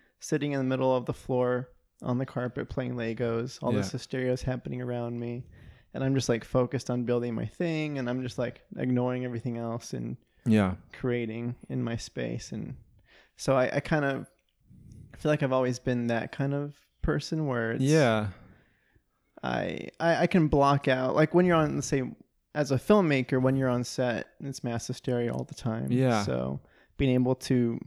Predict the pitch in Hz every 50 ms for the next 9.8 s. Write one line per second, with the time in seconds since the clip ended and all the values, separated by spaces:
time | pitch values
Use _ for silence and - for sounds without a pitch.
0 | - _ - - 131 123 120 117 - - 120 120 120 117 117 117 113 117 110 -
1 | - 117 110 113 113 - _ - - 123 120 117 - 127 - - 117 113 113 117
2 | - - 117 110 113 113 113 113 117 113 113 113 110 107 113 131 135 - _ _
3 | - - 131 123 123 120 120 120 - - - - - - - 120 131 131 135 135
4 | - _ _ _ _ _ _ _ _ _ _ 127 120 117 120 117 - - 117 113
5 | 110 - - 113 110 - - 113 113 113 110 110 110 110 - 120 120 - 120 120
6 | - - 120 117 123 - 120 120 123 127 123 _ _ - 151 139 139 131 123 127
7 | - - - - - 151 - - _ _ _ - 135 135 147 147 160 147 123 -
8 | 135 123 - - - 113 107 95 98 87 104 92 87 - _ _ - - 107 104
9 | 95 - - 104 95 92 90 90 90 - - 98 104 120 131